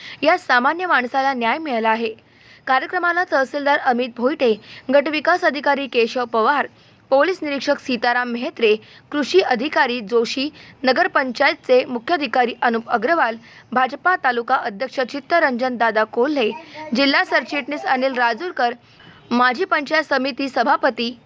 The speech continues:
प्रशांत तायडे, संजय काकडे, शहर अध्यक्ष डॉक्टर कुणाल भोयर, अनिल नंदुरकर, अभिजित कदम, बाळासाहेब दिघडे, तालुका महिला अध्यक्षा सौ वंदना कुटे,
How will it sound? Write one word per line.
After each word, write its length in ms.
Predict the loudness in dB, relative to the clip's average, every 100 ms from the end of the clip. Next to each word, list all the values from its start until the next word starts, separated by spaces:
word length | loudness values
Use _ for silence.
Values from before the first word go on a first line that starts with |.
| _ _ _ -20 -20 -20 -20 -20 -6
प्रशांत 440 | 0 0 2 0 0
तायडे, 320 | -2 0 0 -2 0
संजय 320 | 0 2 2
काकडे, 480 | 4 0 0 -2 -4 -4
शहर 300 | -2 0 2
अध्यक्ष 380 | 2 0 -2 0
डॉक्टर 380 | 0 0 -2
कुणाल 380 | -2 -2 0 0
भोयर, 300 | 0 -2 -2 -6 -16 -16 -4
अनिल 240 | -2 -2
नंदुरकर, 500 | -2 -2 -2 -2 0 -2 0
अभिजित 340 | -2 -2 -8 -6 0
कदम, 240 | 4 4 2
बाळासाहेब 540 | 0 2 2 0 -2 -2
दिघडे, 380 | -4 0 2 0 -4 -20 -20 _ -4
तालुका 380 | -2 -2 -2 0
महिला 340 | 0 0 -2 -2
अध्यक्षा 600 | -4 -2 -4 -2 0 -2 -2 -16 -4
सौ 140 | 0
वंदना 400 | 0 0 -2 -4
कुटे, 320 | -4 -4 -2